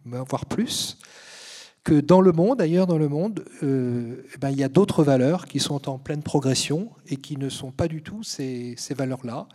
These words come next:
les valeurs de la nation et la, les valeurs,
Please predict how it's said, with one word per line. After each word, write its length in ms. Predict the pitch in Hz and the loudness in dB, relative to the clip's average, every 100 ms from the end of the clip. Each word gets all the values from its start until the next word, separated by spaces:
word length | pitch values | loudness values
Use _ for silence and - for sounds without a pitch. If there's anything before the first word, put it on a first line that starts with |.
| - - _ | -20 -20 _
les 60 | 127 | -6
valeurs 260 | 131 127 | -4 -4
de 80 | 123 | -4
la 160 | 117 107 | -8 -8
nation 420 | 127 - 147 202 - _ _ _ _ _ _ _ _ _ _ _ _ _ | -8 -6 -8 -10 -12 _ _ _ _ _ _ _ _ _ _ _ _ _
et 120 | 175 | -2
la, 160 | 135 120 | -2 -4
les 200 | 113 131 | -6 -10
valeurs, 300 | 107 123 143 | -6 -6 -6